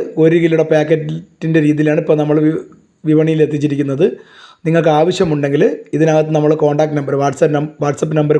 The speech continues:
കൊടുത്തിട്ടുണ്ട്. ആ നമ്പറിൽ നിങ്ങളുടെ പൂർണ്ണമായ അഡ്രസ്സും വിളിച്ചാൽ കിട്ടുന്ന ഒരു ഫോൺ നമ്പരും കൃത്യമായി നമുക്ക് അയച്ചു തരിക. ആ, ഇവിടുന്ന് പാഴ്സൽ ചെയ്യുമ്പോൾ നി-, നിങ്ങൾക്ക് ഫോട്ടോ ഇട്ട് തരുന്നതായിരിക്കും.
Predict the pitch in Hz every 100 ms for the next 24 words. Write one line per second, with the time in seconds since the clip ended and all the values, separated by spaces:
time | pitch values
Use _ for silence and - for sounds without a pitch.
0 | 147 131 147 135 135 214 - - _ _
1 | - 151 165 151 147 151 185 151 156 151
2 | 165 - - _ 147 160 165 165 156 131
3 | 135 151 185 233 - _ _ _ 156 160
4 | 185 165 151 156 160 156 151 147 151 160
5 | 139 143 220 - _ _ _ _ _ _
6 | _ - 160 170 165 160 151 156 143 139
7 | 151 135 139 185 - _ _ _ _ _
8 | 147 147 143 143 143 143 - 156 160 170
9 | 190 - - 151 156 185 156 151 151 196
10 | 156 156 151 151 156 151 147 147 156 135
11 | 143 139 143 139 135 135 170